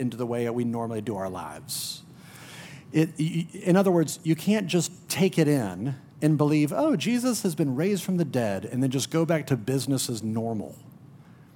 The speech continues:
You know, you can't sit here and say, "Okay, yeah, sure, okay, I'll believe that Jesus is alive,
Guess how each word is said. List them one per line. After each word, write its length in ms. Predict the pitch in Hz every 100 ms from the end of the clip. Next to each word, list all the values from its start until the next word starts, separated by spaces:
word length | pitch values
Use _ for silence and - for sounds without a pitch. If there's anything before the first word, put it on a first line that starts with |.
| - -
You 80 | 196
know, 80 | 160
you 80 | 139
can't 220 | 165 131
sit 80 | 143
here 100 | 131
and 80 |
say, 100 | 135
"Okay, 300 | 147 247 277
yeah, 160 | 254 311
sure, 320 | - 330 311 269
okay, 340 | 202 214 208 202
I'll 100 | 190
believe 280 | 208 226 208
that 100 | 175
Jesus 400 | 143 185 175 175
is 100 | 165
alive, 760 | 165 156 131 107 92 85 -